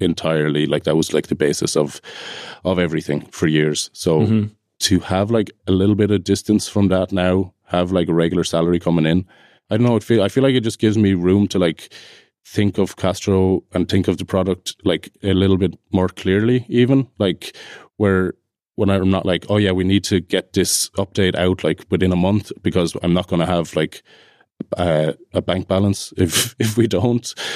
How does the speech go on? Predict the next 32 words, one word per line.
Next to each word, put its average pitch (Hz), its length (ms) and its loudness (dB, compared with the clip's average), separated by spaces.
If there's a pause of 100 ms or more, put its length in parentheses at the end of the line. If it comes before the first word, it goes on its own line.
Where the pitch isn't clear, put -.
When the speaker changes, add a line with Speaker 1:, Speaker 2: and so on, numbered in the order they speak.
(180)
Speaker 1:
like, 98 80 2
Speaker 2:
Yeah. 107 200 -4 (220)
Speaker 1:
to 104 140 0
be 92 100 4
able 98 160 0
to 98 80 -2
think, 104 240 0
like, 90 200 0 (140)
more 90 680 0 (460)
bigger 98 240 0
vision, 95 500 0 (160)
longer 95 340 0
term 95 380 2
goals 95 520 0
and 87 140 -4
stuff - 200 -2
like 92 120 -2
that, 95 220 0
which, - 400 -2 (680)
I 95 80 -2
don't 90 140 0
know, 82 240 -2 (120)
I'm 95 120 0
waffling 98 400 0
a - 40 0
little 107 200 2
bit, 131 240 0
but 87 240 2
I - 20 -2
do 104 140 2
feel 107 160 2
like 87 280 0